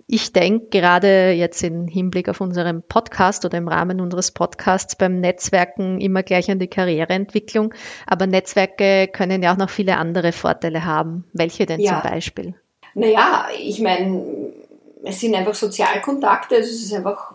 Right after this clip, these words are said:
Speaker 2: auch angenehm. Vor allem vielleicht auch, wenn man älter wird oder beruflich ein bisschen weniger tut, äh, können Netzwerke ganz wichtig sein, weil es einfach Zeit auch auffüllt und auch Struktur gibt, ohne dass man jetzt ständig im Beruf ist.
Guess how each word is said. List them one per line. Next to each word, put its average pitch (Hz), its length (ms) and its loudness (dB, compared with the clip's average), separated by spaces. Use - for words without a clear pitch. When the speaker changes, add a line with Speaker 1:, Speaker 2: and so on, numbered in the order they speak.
Speaker 2:
auch - 240 -4
angenehm. 240 720 2
Vor - 160 2
allem 190 260 2
vielleicht 202 400 -2
auch, 202 80 -2
wenn 190 140 -2
man 185 80 0
älter 277 360 2
wird 254 280 2
oder 208 140 4
beruflich 214 440 -2
ein 202 80 -4
bisschen 196 240 -6
weniger 254 480 2
tut, 240 520 -4
äh, 202 180 0
können 208 300 0
Netzwerke 185 760 0
ganz 185 300 -2
wichtig - 340 -4
sein, 208 420 0
weil 185 140 0
es 185 80 -4
einfach 208 360 -2
Zeit 226 240 2
auch - 140 2
auffüllt - 640 -4
und 214 220 0
auch 254 180 4
Struktur 220 540 -4
gibt, 226 300 -6
ohne 208 180 0
dass 208 160 -4
man 214 120 0
jetzt 202 120 -4
ständig 196 320 -4
im 202 140 0
Beruf 214 340 0
ist. - 320 -4